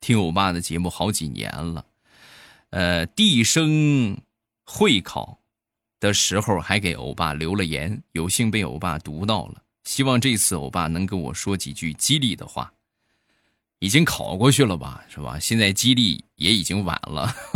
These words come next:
<laughs> 就只希望你做的全对，蒙的，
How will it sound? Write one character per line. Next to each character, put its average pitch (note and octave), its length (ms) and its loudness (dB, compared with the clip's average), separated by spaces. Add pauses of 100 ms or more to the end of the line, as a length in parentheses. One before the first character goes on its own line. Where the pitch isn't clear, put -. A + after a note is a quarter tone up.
(540)
<laughs> - 720 -12
就 E2 120 -8
只 E2+ 200 -6
希 B2 160 2
望 G#2 220 2
你 C2 260 -4 (160)
做 C#3+ 240 4
的 D#2+ 300 -2 (100)
全 F#2 320 2
对， C#3 180 2 (520)
蒙 A2+ 280 4
的， - 220 -4